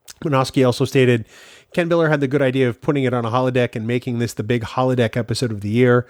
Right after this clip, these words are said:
That was the last key to getting things rolling in terms of actually starting to write the episode." I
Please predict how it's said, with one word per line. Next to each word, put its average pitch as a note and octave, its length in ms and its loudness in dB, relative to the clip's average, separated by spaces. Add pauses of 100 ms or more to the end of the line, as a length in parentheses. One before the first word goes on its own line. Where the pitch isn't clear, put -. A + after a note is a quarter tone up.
(360)
That B2+ 100 2
was B2 140 2
the A#2+ 80 -2
last A#2+ 300 -2
key C3+ 120 0
to A#2 80 -2
getting A#2 280 -4
things A2 280 -4
rolling A#2 300 -2
in A2 80 -2
terms A2+ 300 -4
of G#2+ 180 -6
actually A2+ 360 -2
starting A2+ 480 -2
to A#2 120 -6
write A2 220 -2
the A2 100 0
episode." - 560 -6 (460)
I D3+ 80 4